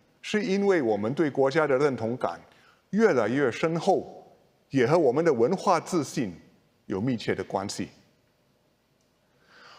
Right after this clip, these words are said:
我们的文化工作者很有本土意识，他们在创作里注入了本地特色，反映了他们对这片土地的热爱。比如，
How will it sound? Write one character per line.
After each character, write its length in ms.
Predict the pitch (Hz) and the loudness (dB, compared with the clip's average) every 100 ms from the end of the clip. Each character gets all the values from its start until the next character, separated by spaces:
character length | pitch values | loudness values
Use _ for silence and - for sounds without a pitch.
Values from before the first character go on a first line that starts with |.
| - _ _ | -20 _ _
我 140 | 190 | 2
们 120 | 240 262 | 4 4
的 100 | 208 | 4
文 240 | 180 240 | 4 2
化 160 | 247 220 | 2 2
工 220 | 226 214 | 0 0
作 180 | 190 139 | 2 2
者 240 | 110 90 - - _ _ _ | 0 -4 -12 -20 _ _ _
很 180 | - 262 | 0 4
有 140 | 196 | 4
本 180 | 156 226 | 4 2
土 200 | 190 139 | 2 2
意 120 | 160 | 0
识， 240 | 120 123 - - - _ _ _ _ _ _ | 0 -2 -4 -8 -20 _ _ _ _ _ _
他 160 | - 208 | -2 0
们 120 | 208 | 2
在 160 | 208 202 | 2 2
创 280 | 247 220 | 2 2
作 180 | 165 156 | 2 2
里 160 | 113 101 | 2 -4
注 200 | - 233 | -2 0
入 120 | 180 165 | 2 2
了 80 | |
本 300 | 135 - 104 | 2 0 -2
地 160 | 123 202 | -2 -2
特 240 | 165 196 | 0 0
色， 260 | 139 151 107 - - _ _ | 0 0 -2 -6 -20 _ _
反 300 | - 139 139 | 2 2 4
映 160 | 214 170 | 2 2
了 180 | 120 90 - | 2 0 -8
他 140 | - | -2
们 160 | 170 170 | 0 2
对 140 | 180 | 0
这 120 | 160 160 | 0 0
片 220 | 165 127 | 0 -2
土 200 | - 98 | -4 -8
地 140 | 120 120 | -4 0
的 120 | 110 | 2
热 140 | 131 | 2
爱。 260 | 120 98 85 - _ _ - - _ _ _ _ _ _ _ _ _ _ _ _ _ _ - | 2 -2 -6 -20 _ _ -20 -20 _ _ _ _ _ _ _ _ _ _ _ _ _ _ 2
比 80 | |
如， 840 | 196 180 175 170 175 165 - - | 6 6 6 6 4 0 -4 -14